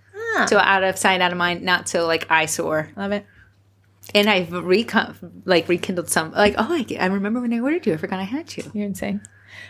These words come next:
Speaker 1: Ah, and then Intro to Baking Cookie Pops with Annabelle Kuczynski.
Speaker 2: I need that.
Speaker 1: So those are our upcoming Facebook Lives. I actually have three more to add.
Speaker 2: <gasps> Gosh darn.
Speaker 1: And then we have two more in the works after that.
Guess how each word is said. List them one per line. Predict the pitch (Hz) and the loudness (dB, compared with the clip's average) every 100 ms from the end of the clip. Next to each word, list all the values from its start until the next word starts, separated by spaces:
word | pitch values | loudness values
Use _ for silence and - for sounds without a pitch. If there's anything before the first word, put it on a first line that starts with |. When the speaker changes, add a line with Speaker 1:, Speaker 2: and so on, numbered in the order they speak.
| - _ - | -20 _ 2
Speaker 1:
Ah, | 453 440 262 - 247 | 6 6 6 4 4
and | 285 | 4
then | 269 | 4
Intro | 240 285 330 | 4 4 6
to | 320 | 6
Baking | 226 202 208 220 226 233 208 - | 2 4 4 4 4 2 2 -2
Cookie | - 294 - 285 | 0 0 2 2
Pops | 262 - - 349 247 - - | 2 -8 -6 -4 -4 -6 -8
with | 226 208 196 - | -4 -4 -6 -2
Annabelle | 202 196 185 | -2 2 0
Kuczynski. | 180 185 247 247 | -2 -6 -6 -6
Speaker 2:
I | 175 | -6
need | 185 202 | -6 -6
that. | - - - - - - _ | -10 -12 -20 -16 -16 -16 _
Speaker 1:
So | - 240 | 2 4
those | 226 254 | 6 6
are | 269 240 | 8 8
our | 214 - | 6 6
upcoming | 220 220 214 196 | 2 2 0 0
Facebook | 180 - | -2 -2
Lives. | 175 175 175 | -2 -2 -2
I | |
actually | 233 - 339 | -4 -2 -4
have | 254 | -4
three | - 240 262 | -6 -2 0
more | 262 220 165 | 0 0 -2
to | - 180 | -6 -6
add. | 175 - 277 269 240 | -2 2 4 4 0
Speaker 2:
<gasps> | |
Gosh | - - - | -8 -6 -6
darn. | - 175 262 247 | -6 -2 0 4
Speaker 1:
And | 233 | 6
then | 233 | 6
we | |
have | 214 220 | 4 0
two | - 330 | -4 -4
more | 240 | -2
in | 185 | -4
the | 185 | -4
works | 202 190 | -6 -2
after | 196 196 | -2 -2
that. | 202 170 - | 0 -2 -4